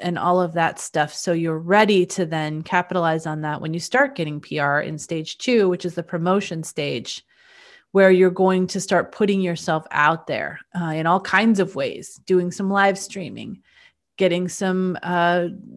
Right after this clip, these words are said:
smaller P R outlets, maybe local P R outlets, maybe some blogs and stuff. Um, and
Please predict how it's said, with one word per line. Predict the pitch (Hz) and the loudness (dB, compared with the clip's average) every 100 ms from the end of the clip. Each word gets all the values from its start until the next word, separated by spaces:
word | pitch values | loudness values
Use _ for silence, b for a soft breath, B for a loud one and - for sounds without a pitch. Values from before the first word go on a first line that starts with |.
| - | -16
smaller | - - 208 196 196 196 190 | -14 -4 4 6 6 6 4
P | 190 - 190 | 0 -2 2
R | 165 160 160 156 | 4 4 4 2
outlets, | - 160 87 160 135 - 175 | 2 2 2 -2 -2 -6 -6
maybe | 160 170 170 | -4 -2 2
local | 180 185 185 175 165 | 4 4 2 -2 -4
P | 180 160 | -4 -4
R | 151 | -2
outlets, | 147 147 156 143 - - | 0 -2 -2 -4 -6 -8
maybe | 160 156 160 | -8 -6 -8
some | - 175 175 | -8 -8 -4
blogs | 170 156 160 165 160 | -2 0 -2 -6 -10
and | 160 | -12
stuff. | - - 98 - _ b b b b _ 180 | -6 -4 -4 -8 _ b b b b _ 0
Um, | 175 160 156 147 147 _ _ _ _ _ - _ - | 2 2 0 -6 -10 _ _ _ _ _ -20 _ -2
and | 208 185 185 180 180 | 2 4 4 2 0